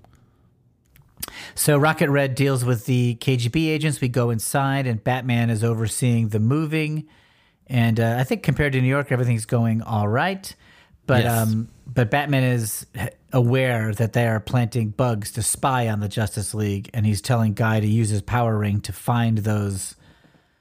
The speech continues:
Speaker 1: uh, those bugs.
Speaker 2: The Guy is shocked by the implication. "What?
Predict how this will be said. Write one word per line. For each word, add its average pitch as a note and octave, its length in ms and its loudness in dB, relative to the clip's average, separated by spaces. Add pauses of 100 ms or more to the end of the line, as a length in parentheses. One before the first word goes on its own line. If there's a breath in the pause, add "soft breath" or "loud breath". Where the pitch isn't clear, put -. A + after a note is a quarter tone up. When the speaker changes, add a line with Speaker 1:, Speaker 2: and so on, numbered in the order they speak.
(280 soft breath)
Speaker 1:
uh, F#2 480 -10 (460)
those G2 220 -2
bugs. F2+ 580 -6 (720 loud breath)
Speaker 2:
The - 60 4
Guy G#2+ 200 4
is F#2 80 2
shocked - 460 0
by F#2+ 160 4
the F#2 120 4
implication. E3 760 2
"What? A3+ 420 0